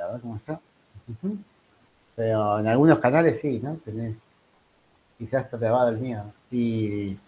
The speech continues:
deberías ver algunos canales. Anuncios, por ejemplo. Y ve un anuncio de hoy, de Natalia. ¿No?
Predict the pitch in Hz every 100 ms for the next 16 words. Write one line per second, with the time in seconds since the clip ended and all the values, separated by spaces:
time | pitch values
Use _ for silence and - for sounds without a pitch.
0 | - - - 101 107 147 123 135 117 110
1 | 110 - 104 104 98 90 90 - _ _
2 | _ _ _ _ 101 107 135 120 104 104
3 | 90 - - 92 92 110 98 98 95 95
4 | - _ _ _ _ _ 95 92 90 101
5 | 104 101 95 107 113 110 98 95 90 87
6 | 87 87 92 110 107 90 85 - - 113
7 | 101 101 101 - _ _ _ _ _ _
8 | _ _ _ _ _ _ _ _ _ _
9 | _ _ _ _ _ _ _ _ _ _
10 | _ _ _ _ _ _ _ _ _ _
11 | 110 135